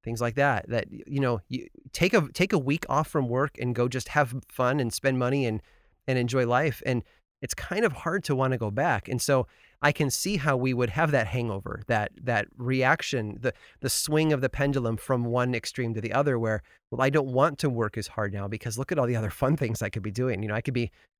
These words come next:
mountain biking through the woods right now, or, you know, whatever. So, um, but, but I think that, like getting too much sugar, I think not working enough can harm us as people. And I think we're built to, we're built to,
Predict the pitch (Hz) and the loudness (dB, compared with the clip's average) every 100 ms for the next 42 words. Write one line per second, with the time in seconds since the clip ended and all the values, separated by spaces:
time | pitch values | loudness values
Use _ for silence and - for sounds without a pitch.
0 | - 123 123 131 110 113 104 110 110 170 | -4 0 2 2 2 0 -6 -6 2 2
1 | 127 117 104 101 98 101 98 98 135 135 | 2 0 0 -4 -2 -2 -2 -4 0 2
2 | 107 147 180 131 107 107 - 170 156 - | 2 4 6 6 2 -2 4 6 6 0
3 | - - _ 151 139 127 104 - - _ | -18 -20 _ 4 6 4 -2 -10 -20 _
4 | _ _ _ 120 165 - 170 160 - 180 | _ _ _ -2 -2 2 4 4 6 4
5 | 175 165 143 - _ - 127 139 143 139 | 6 6 4 0 _ -6 4 4 4 0
6 | 135 139 131 - 147 127 - - 170 123 | 0 2 0 0 0 0 0 -2 0 0
7 | 107 107 - _ _ _ _ - 90 - | 0 -4 -10 _ _ _ _ -12 -12 -16
8 | _ - 120 127 135 135 123 151 156 127 | _ -4 2 4 4 2 0 0 0 0
9 | 117 107 101 - - _ - 135 - 143 | 0 0 -4 -8 -20 _ -4 -4 -2 -2
10 | 156 143 113 - - 208 - 117 - 104 | 0 -2 -4 -10 -10 -8 -6 -6 -6 -6
11 | 110 139 127 117 143 - 139 110 90 _ | -8 -8 -6 -2 -4 -2 -2 -2 -4 _
12 | _ _ _ _ _ _ - 123 147 - | _ _ _ _ _ _ -10 -8 -4 -4